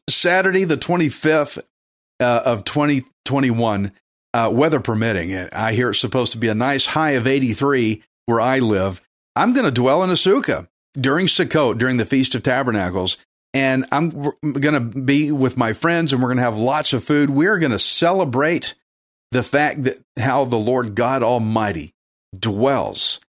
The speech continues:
in us, this temporary, flimsy,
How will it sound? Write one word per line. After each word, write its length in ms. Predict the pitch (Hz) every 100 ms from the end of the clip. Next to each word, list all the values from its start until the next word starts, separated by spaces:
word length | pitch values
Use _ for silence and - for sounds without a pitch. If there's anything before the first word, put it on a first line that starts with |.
| -
in 220 | 180 208
us, 540 | 190 170 - - - - _ _
this 400 | 107 113 110 -
temporary, 1080 | - - 202 190 156 143 123 123 123 120 - _
flimsy, 600 | - 160 180 170 139 156